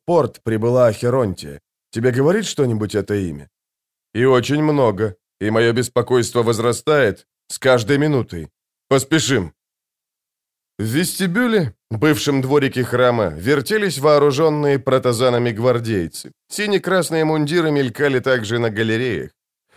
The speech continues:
Из коридоров доносились топот сапог и громкие голоса.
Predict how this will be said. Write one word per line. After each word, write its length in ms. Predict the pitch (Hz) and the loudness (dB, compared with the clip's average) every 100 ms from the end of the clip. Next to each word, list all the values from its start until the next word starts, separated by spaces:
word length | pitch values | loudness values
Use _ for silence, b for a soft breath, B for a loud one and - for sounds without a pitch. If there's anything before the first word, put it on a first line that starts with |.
| - | -4
Из 220 | 131 139 | 0 0
коридоров 560 | - 156 156 202 202 160 | 0 0 2 2 2 2
доносились 760 | 156 151 147 160 151 131 - | 2 2 0 0 0 -2 -4
топот 440 | - 151 120 143 - | 0 2 2 0 0
сапог 520 | 123 113 151 139 - - | -2 2 2 0 -4 -6
и 80 | |
громкие 600 | 107 101 104 90 85 95 | -4 -2 0 0 -2 -6
голоса. 600 | 85 92 90 87 - 67 | -2 -2 -2 -4 -8 -10